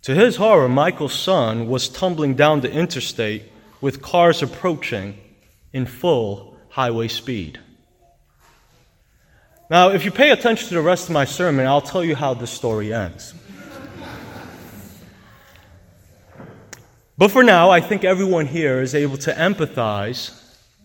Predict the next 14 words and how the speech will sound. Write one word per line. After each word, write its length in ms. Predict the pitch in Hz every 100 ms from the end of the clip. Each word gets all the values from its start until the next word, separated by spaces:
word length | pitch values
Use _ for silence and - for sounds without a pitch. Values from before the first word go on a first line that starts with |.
| _ _ _
with 240 | 135 151 151
the 80 | 147
father's 560 | - 165 170 147 139
horror 680 | - - 196 202 123 101 131 - - -
at 160 | 131
the 60 | 151
moment 500 | 139 139 139 143 139 - - - - - _ _ _
he 100 | 147
saw 220 | 143 139
his 100 | 135
son 240 | - 123
on 140 | 117 120
the 80 | 151
highway. 400 | 139 110 90